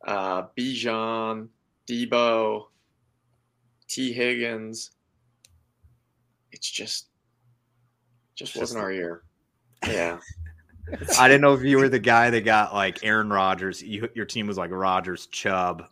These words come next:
Speaker 2: Jefferson. Well, I guess that wouldn't really make sense, but, you know, just all the guys that are out for the year.
Speaker 1: And I
Speaker 2: Uh,
Speaker 1: wish,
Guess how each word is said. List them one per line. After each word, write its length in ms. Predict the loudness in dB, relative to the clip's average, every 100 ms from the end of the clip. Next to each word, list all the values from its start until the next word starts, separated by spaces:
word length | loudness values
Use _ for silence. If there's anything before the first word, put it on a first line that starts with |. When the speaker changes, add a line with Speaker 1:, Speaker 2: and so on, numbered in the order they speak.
| -20 -8
Speaker 2:
Jefferson. 520 | -4 -2 -4 -8 -10
Well, 120 | -12 -10
I 220 | -8 -8
guess 180 | -8 -8
that 180 | -8
wouldn't 160 | -10 -14
really 140 | -16
make 160 | -16 -16
sense, 260 | -16 -18 -18
but, 220 | -16 -18 _ -20 -6
you 120 | -2
know, 120 | -2
just 160 | -2 0
all 140 | 0
the 80 | 0
guys 360 | 0 2 0 -2
that 100 | -4
are 100 | -4
out 120 | -4
for 100 | -8
the 100 | -10
year. 320 | -8 -8 -10 _ _ -8
Speaker 1:
And 200 | -2 2
I 220 | 4 4
Speaker 2:
Uh, 100 | 4
Speaker 1:
wish, 480 | 6 8 8 4 -2